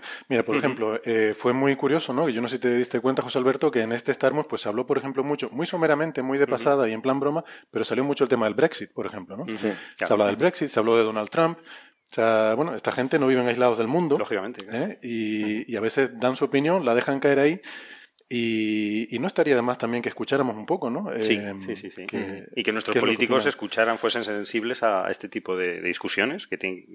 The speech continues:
Speaker 2: ¿no? Y de esta gente, ¿no? Que tiene que ver con la ciencia.
Speaker 1: Sí.
Speaker 2: O sea, que, que eso está, está siempre bien, ¿no?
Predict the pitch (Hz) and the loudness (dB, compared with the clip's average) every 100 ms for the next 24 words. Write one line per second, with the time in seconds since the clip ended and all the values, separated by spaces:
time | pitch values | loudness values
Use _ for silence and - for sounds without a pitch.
0 | 90 104 143 120 98 98 - 107 85 110 | -10 -2 2 2 2 0 -4 -6 -8 -12
1 | 95 - 95 92 90 87 - 110 - - | -12 -8 -4 -2 -2 -4 -6 -8 -10 -20
2 | _ - 110 - _ - 87 80 82 80 | _ -6 -6 -6 _ -14 -10 -6 -6 -6
3 | 80 80 82 101 107 110 113 - 113 110 | -8 -12 -8 -4 -2 -2 -2 -2 -4 -2
4 | 92 92 87 90 | -4 -4 -10 -16